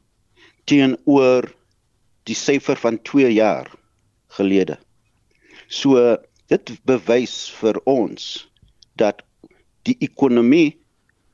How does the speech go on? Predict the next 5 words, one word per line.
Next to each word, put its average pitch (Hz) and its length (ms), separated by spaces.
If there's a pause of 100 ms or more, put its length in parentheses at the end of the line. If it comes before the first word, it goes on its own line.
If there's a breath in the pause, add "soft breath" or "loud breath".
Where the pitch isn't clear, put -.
(120)
begin 135 400
nou 117 240
herstel 113 800 (800 soft breath)
en 117 380 (320)
dat 113 300